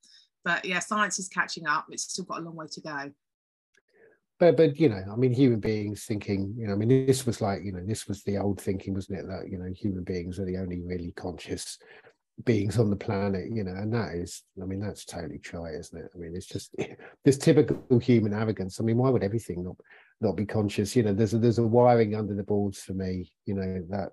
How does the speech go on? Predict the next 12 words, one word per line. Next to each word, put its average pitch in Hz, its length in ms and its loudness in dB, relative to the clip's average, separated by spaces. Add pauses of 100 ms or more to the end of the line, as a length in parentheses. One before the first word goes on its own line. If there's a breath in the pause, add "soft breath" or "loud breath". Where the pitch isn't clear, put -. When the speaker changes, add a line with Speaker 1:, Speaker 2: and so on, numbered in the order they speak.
Speaker 2:
that 98 400 -8
per-, 87 240 -8
perhaps - 340 -4
is 98 100 -4
just - 280 -6
kind 98 200 -4
of 101 40 -4
coming 98 320 -4
to - 160 -16
the 98 80 -8
fore 104 300 0
now. 107 180 0